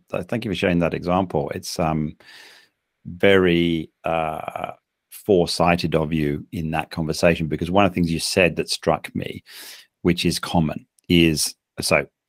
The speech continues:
one, first thing I'll say is context is everything in decision making, and often we don't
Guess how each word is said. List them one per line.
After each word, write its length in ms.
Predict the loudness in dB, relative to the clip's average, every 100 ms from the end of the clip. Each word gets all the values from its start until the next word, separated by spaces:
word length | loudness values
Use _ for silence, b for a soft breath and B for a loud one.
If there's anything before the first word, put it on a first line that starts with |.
| 2
one, 260 | 4 4 4
first 200 | 4 6
thing 100 | 2
I'll 60 |
say 240 | 4 4 4
is 100 | 0
context 460 | -2 0 -2 -2
is 120 | -4
everything 360 | -2 -4 -6 -6
in 80 | -6
decision 320 | -6 -6 -4
making, 340 | -4 -4 -2 -2
and 80 |
often 240 | -2 -4 -4
we 100 | -2
don't 260 | -2 -4